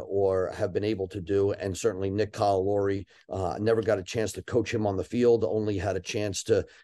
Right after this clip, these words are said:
to be with him a, a, a few times before he passed when I got the Hofstra job. And ever since, we have had the Nick Kyle Lurie event in the fall, where we have participated.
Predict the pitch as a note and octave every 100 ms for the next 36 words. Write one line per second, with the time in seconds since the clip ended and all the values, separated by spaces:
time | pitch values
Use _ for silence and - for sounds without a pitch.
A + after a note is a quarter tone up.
0 | - - A#2 A2+ G#2+ A#2 G#2 F2+ - G2
1 | - F2+ A#2+ A2 A2+ G#2+ G#2+ G2+ - _
2 | - G2+ A#2+ G#2+ A2+ F#2 - A2 A2+ -
3 | G2 G2 F2+ G#2+ G#2+ G2+ G#2+ F#2+ G2+ F2+
4 | G2 G2 F2 - - - A2 G2 A2+ G#2
5 | - A2+ G#2 - - G2+ G2 F#2+ F#2+ F2+
6 | G2+ G2 F#2 - _ G#2+ G#2+ F#2+ - G#2
7 | G2+ G2 G2+ G#2 G#2 F#2+ - G2 G#2 F2+
8 | - B2+ A#2 - G#2+ G2+ G2 - _ -
9 | A2+ G2 A2 G#2+ - G2+ A#2 G2 F2 A2
10 | G#2 G#2 G2+